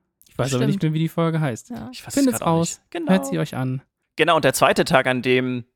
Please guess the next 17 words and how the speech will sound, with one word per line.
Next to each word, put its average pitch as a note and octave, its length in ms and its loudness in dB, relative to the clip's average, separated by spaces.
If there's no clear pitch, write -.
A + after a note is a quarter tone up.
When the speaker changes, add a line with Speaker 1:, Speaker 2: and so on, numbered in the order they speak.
Speaker 3:
die B2+ 60 -6
Sonne B2+ 340 2
neunzig B2 320 -4
Grad A#2+ 180 0
am A#2+ 120 -2
Himmel C#3+ 160 -4
steht C3+ 200 -6
in B2+ 100 -6
Quito, - 260 -6
ist - 180 -8
der A#2+ 80 0
dreiundzwanzigste C3+ 720 -2
September C3 580 -4
um G#2 220 -10
zwölf - 380 -6
Uhr G#2+ 180 -6
sechs. - 460 -14